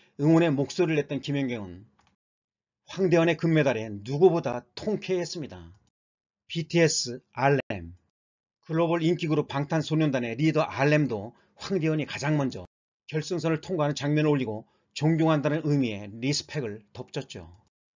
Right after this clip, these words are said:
알엠은 지난 칠 일 황대현이 준결승에서 두 명의 중국 선수를 초월하고 일 위로 나서는 순간을 담은 영상을 게재하며 박수와 엄지손가락을 지켜세우는 이모티콘으로 선수들을 격려했습니다. 알엠이 올린 장면은 황대현이 인코스를 이용해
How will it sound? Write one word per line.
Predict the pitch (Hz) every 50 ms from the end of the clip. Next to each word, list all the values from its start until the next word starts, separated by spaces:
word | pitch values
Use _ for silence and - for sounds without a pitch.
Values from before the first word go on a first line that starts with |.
| _ _ _ _ _ _ -
알엠은 | 135 151 156 156 165 151 -
지난 | - 165 202 170
칠 | - - - 175 135
일 | 101 95
황대현이 | - - 185 170 147 160 160 156
준결승에서 | - - 156 156 147 156 - - 151 135 123 - 135 113 98 - _ _ _ -
두 | - - - - 156 156
명의 | 151 151 160 170 151 -
중국 | - - 160 160 151 147 143 -
선수를 | 156 147 135 131 139
초월하고 | - - 160 147 135 117 98 92 87 87 107 - _ _ _ _ _ _ _ _ _ _ _ _ _ -
일 | 147 160 151 180
위로 | 170 165 175
나서는 | 165 156 147 - 165 160 156
순간을 | - 180 170 151 139 131 123
담은 | - - 143 151 156 151
영상을 | 151 147 123 147 151 147
게재하며 | - 147 139 135 147 131 123 113 104 95 92 95 - _ _ _ _ _ _ _ _ _ _ _ _ _ _ _ _ -
박수와 | 139 147 - - 170 160
엄지손가락을 | 143 139 151 170 175 156 151 147 160 170 - 160 143 135 151 147 147
지켜세우는 | - - - 160 151 151 160 147 127 113 117 123
이모티콘으로 | 131 147 151 156 147 151 - - 139 127 113 104 95 92 - - _ _ _
선수들을 | - - 143 139 98 107 113 120 123
격려했습니다. | - 123 131 135 139 143 143 - 151 131 - 95 80 82 95 - _ _ _ _ _ _ _ _ _ _
알엠이 | 120 135 151 160 170 175 170
올린 | 156 151 160 175 160
장면은 | 143 143 147 147 135 123 117 -
황대현이 | - 175 180 156 160 156 156 139 120
인코스를 | 127 175 175 165 - 151 147 - 180 170 147
이용해 | 147 139 120 107 101 110